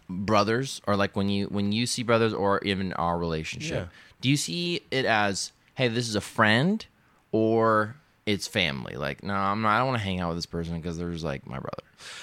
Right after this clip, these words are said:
Speaker 2: So that's interesting. I, I, I think that it really depends on the person and the relationship that they have with their brother. 'Cause, I mean,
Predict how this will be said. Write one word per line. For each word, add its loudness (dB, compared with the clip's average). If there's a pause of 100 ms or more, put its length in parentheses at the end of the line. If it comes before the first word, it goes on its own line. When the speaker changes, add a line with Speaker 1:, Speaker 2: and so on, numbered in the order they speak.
(240)
Speaker 2:
So 6 (300)
that's 4
interesting. 4
I, 4
I, 2
I 4
think 2
that 6
it 6
really 6
depends 2
on -2 (140)
the 2
person 2
and 2 (280)
the 4
relationship 2
that -4
they -2
have 0
with -2
their 0
brother. -4
'Cause, 0
I 2
mean, 2